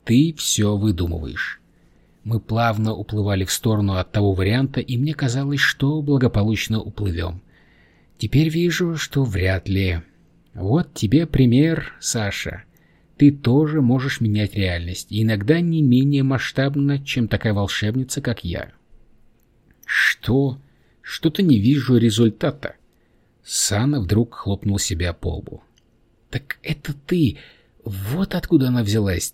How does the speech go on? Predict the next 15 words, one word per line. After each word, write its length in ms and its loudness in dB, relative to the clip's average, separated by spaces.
Ты 100 -4
ее 400 0
создал. 760 -2
Саша 340 0
поставил 460 -2
стакан 400 -4
с 60 -6
коктейлем, 640 2
уставившись 760 0
на 100 -2
девушку. 480 -12
«Как 280 0
тебя 260 4
понимать, 480 0
Санна?» 520 0